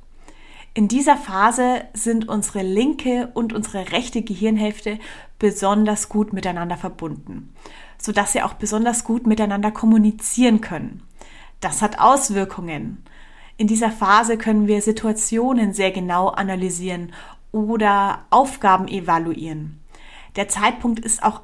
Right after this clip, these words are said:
ausgezeichnet für Projektanalyse, Reporting oder Datenauswertung. Aber auch übergeordnet ist die Zyklusphase total wichtig,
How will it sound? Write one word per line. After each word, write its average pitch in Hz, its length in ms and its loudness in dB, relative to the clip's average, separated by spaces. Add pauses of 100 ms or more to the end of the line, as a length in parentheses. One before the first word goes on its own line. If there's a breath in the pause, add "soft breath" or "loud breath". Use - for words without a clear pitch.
ausgezeichnet 240 1120 2
für 214 380 2
Projektanalyse, 214 1500 2
Reporting 208 960 0
oder 220 260 0
Datenauswertung. 165 1300 -4 (920 loud breath)
Aber 254 200 8
auch 254 160 -4
übergeordnet 208 760 4
ist - 160 -8
die 220 60 -4
Zyklusphase 226 760 -2
total 208 560 -4
wichtig, 233 420 -4